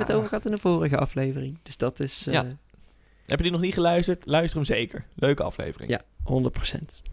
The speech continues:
Speaker 2: Het is ook onze eerste, trouwens.
Speaker 1: Ja, zeker weten.
Speaker 2: Eh, maar goed. Dat was eigenlijk samengevat wel een beetje onze dag. We hebben alle achtbanen gedaan. Eh,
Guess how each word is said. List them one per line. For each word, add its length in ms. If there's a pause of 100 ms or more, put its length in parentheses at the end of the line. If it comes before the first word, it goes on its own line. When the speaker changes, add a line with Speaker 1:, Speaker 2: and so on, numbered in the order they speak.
(400)
Speaker 2:
Het 80
is 80
ook 120
onze 200
eerste, 340
trouwens. 480 (300)
Speaker 1:
Ja, 260 (420)
zeker 440
weten. 300 (1900)
Speaker 2:
Eh, 480
maar 120
goed. 340 (640)
Dat 200
was 180
eigenlijk 440
samengevat 760
wel 160
een 80
beetje 260
onze 220
dag. 400 (420)
We 60
hebben 160
alle 180
achtbanen 500
gedaan. 540 (560)
Eh, 800